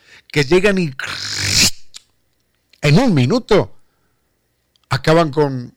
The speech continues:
con esa hectárea de sembrados, con esa cancha de fútbol llena de, de, de sembrados, acaban y no dejan absolutamente nada. Y entonces van a pasar a la siguiente,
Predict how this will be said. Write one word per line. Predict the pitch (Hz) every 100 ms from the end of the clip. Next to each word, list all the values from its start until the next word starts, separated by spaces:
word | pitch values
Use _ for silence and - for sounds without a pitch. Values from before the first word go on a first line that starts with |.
| _ _ _
con | - 135
esa | 151 139
hectárea | - 156 135 110 87 _ _ _ _ _
de | 104 113
sembrados, | 120 120 120 - - - -
con | 123
esa | 131 131
cancha | - 139 131
de | 123
fútbol | 104 107 131 131
llena | 110 127 120
de, | 104 - _ _ _
de, | - -
de | - 90
sembrados, | - 107 196 190 -
acaban | - - 233 196 -
y | 143
no | 156
dejan | 214 196 156
absolutamente | 131 - - 196 - 185 - 104
nada. | 147 311 - _ _ _ _ _ _ _ _ _ _ _ _ _
Y | 120
entonces | 139 - 233 - 175 - _ _ _ _ _ _ _ _
van | 127 123 214
a | 233 160
pasar | 165 208 214
a | 160
la | 120
siguiente, | 117 123 233 202 - 156